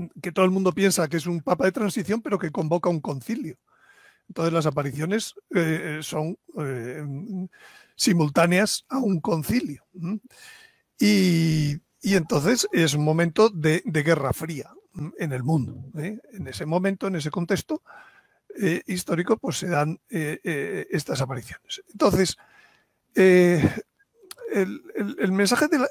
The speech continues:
de la Virgen, mm, la, la, la Iglesia lo recibe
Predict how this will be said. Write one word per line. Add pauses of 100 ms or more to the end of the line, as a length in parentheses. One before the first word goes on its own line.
de
la
Virgen, (100)
mm, (1200)
la,
la, (580)
la
Iglesia (640)
lo
recibe